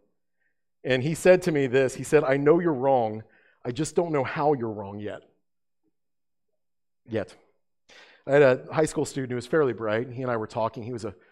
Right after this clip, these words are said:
big fan of Richard Dawkins, an adamant atheist. And he said, "Well, the problem is, is this is not fair. You've gone to college, and I haven't gone to college yet. As soon as I go to college for a few years,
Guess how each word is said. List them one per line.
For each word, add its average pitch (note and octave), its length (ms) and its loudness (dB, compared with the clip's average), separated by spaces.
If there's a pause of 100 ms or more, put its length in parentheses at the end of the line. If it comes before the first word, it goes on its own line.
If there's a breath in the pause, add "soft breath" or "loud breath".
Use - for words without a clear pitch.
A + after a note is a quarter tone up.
(420 soft breath)
big D3 160 -4
fan B2+ 260 -2
of G#2+ 140 -6
Richard B2 320 -4
Dawkins, G#2+ 520 -6
an A2+ 80 -10
adamant A#2+ 460 0
atheist. - 540 -10 (580)
And B2+ 160 -2
he B2+ 80 -2
said, D3+ 460 2
"Well, F3 520 4 (420)
the G3+ 180 -6
problem G#3 360 2
is, D3 140 -2
is C#3 140 -6
this D#3+ 260 -4
is D#3 100 -2
not D3 240 0
fair. B2+ 500 4 (400 loud breath)
You've E3 200 -4
gone F3 180 4
to C#3+ 60 -2
college, D#3+ 480 2
and C3 80 -4
I C3+ 60 -2
haven't C#3 240 2
gone C3+ 220 0
to C3+ 60 -2
college A2+ 380 -4
yet. A2 220 -4 (220 soft breath)
As B2 120 -8
soon A#3+ 160 -4
as G#3 100 -2
I F#3+ 60 2
go E3 160 2
to D#3 60 0
college E3+ 340 -2
for C#3 140 -6
a - 40 -10
few B2+ 180 -10
years, A2+ 280 -6